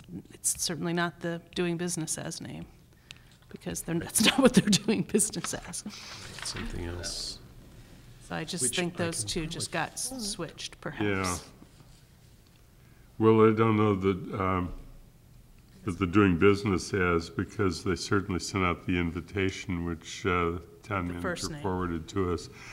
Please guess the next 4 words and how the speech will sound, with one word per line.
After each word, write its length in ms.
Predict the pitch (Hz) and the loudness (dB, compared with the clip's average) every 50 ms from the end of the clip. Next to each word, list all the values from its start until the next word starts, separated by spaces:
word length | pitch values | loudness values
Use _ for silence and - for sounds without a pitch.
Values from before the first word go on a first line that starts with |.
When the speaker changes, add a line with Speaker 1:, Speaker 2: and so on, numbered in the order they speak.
| - - - - - - - | -14 -16 -16 -18 -20 -6 0
Speaker 3:
is 300 | 98 95 87 82 - - - - - - - - - - - - - - - - - - - - - - - - - - - - - | 2 2 2 2 -2 -8 -14 -20 -20 -20 -20 -20 -20 -20 -20 -20 -20 -20 -20 -20 -20 -20 -20 -20 -20 -20 -20 -20 -20 -20 -20 -20 -18
Chuanjiao 960 | - - 110 104 98 92 90 85 85 95 92 92 90 87 90 90 90 - - | -12 -2 2 4 4 4 4 2 2 2 2 4 6 6 6 4 4 2 0
Asian 480 | 92 95 98 92 87 - - 92 82 78 | 2 2 4 2 2 0 -2 -2 -2 -2
Bistro. 600 | 73 80 90 90 - - - - 85 78 78 73 | -2 -2 -2 -2 -2 -6 -4 -2 -2 0 0 -2